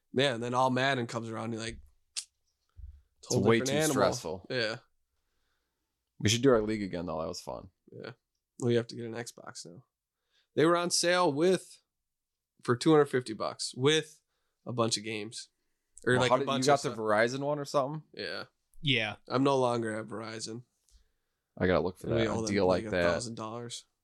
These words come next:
Speaker 2: T-Mobile will probably have a PlayStation five deal or something. Then I'll just have to get that.
Speaker 1: Yeah.
Speaker 3: They won't.
Speaker 2: I know.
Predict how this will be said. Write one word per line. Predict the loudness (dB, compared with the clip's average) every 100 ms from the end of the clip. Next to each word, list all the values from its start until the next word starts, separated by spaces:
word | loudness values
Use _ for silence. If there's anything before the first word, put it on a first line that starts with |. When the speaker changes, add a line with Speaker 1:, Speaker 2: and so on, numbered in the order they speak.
| -18 -8
Speaker 2:
T-Mobile | -6 4 6 6 6 4
will | 2
probably | 2 2
have | 0
a |
PlayStation | -4 0 2 2 -4 -6 -6
five | 2 2 2
deal | -4 -6 -6
or | -6
something. | -6 -6 -6
Then | -4
I'll | -4
just | -4
have | -8
to | -10
get | -12 -6
that. | -6 -6 _ _
Speaker 1:
Yeah. | -10 -10 -12 _ _ _ _ _ _ _ _ _
Speaker 3:
They | -4 -2
won't. | -4 -8 -14 _ _ _ -6
Speaker 2:
I | -6
know. | -6 -12